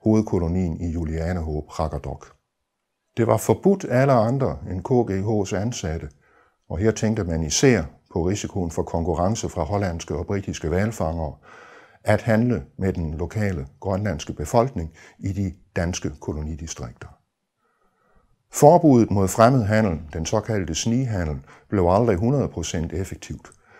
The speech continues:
men den blev dog så effektiv, at den i hvert fald hjalp K G H til i høj grad at kunne opretholde et monopol på handel i de vestgrønlandske kolonidistrikter.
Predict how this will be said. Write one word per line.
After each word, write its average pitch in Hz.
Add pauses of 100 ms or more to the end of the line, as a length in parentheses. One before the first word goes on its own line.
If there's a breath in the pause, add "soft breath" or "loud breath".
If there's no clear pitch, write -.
(120)
men 92
den 95
blev 139
dog 120
så 110
effektiv, 98 (480 soft breath)
at 92
den 98
i 95
hvert 110
fald 98
hjalp 95
K -
G 101
H 107
til 107 (400 soft breath)
i 87
høj 104
grad 95
at 78
kunne 87
opretholde 92 (240 soft breath)
et 85
monopol 90 (240)
på 85
handel 80 (200)
i 92 (240)
de 80
vestgrønlandske 82
kolonidistrikter. 71